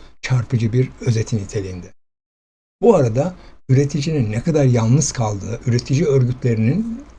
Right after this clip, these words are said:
tarım çiftçisini ne kadar yalnız bıraktığı bu eylemde de, e, görülüyor.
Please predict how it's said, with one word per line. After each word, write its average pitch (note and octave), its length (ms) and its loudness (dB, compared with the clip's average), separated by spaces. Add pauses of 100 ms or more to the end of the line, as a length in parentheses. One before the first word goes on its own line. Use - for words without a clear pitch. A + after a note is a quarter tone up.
tarım D3+ 260 0
çiftçisini A2+ 680 -8 (320)
ne C3+ 180 2
kadar D3+ 280 -2
yalnız A#2 400 0
bıraktığı A2 460 -4
bu D3 100 -4
eylemde G#2 480 -4
de, C#3 160 -2 (500)
e, A2 280 -4
görülüyor. G2+ 500 -2